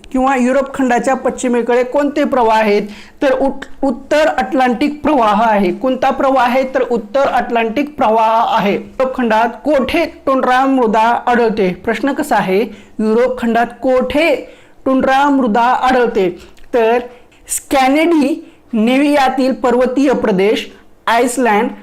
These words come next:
व पूर्व युरोपचा अतिउत्तरेकडील प्रदेश किंवा भाग यांमध्ये टुंड्रा प्रकारची मृदा आढळते. युरोप खंडात कोठे टुंड्रा मृदा आढळते? तर स्कॅनेडिनेव्हियातील पर्वतीय प्रदेश,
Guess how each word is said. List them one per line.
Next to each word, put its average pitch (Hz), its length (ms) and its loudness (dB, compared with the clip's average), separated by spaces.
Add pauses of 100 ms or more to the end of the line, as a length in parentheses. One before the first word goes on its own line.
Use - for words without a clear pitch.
(160)
व 233 40 -2
पूर्व 285 560 0
युरोपचा 254 520 0
अतिउत्तरेकडील 254 1160 0
प्रदेश 233 480 0
किंवा 262 280 0
भाग 240 320 2
यांमध्ये 233 640 0
टुंड्रा 233 440 0
प्रकारची 220 600 -2
मृदा 214 340 0
आढळते. 220 840 0
युरोप 214 400 0
खंडात 196 340 2
कोठे 240 680 -2
टुंड्रा 233 480 0
मृदा 220 340 0
आढळते? 220 800 0 (680)
तर 240 260 2 (380)
स्कॅनेडिनेव्हियातील 254 1500 2
पर्वतीय 240 560 0
प्रदेश, 202 500 -2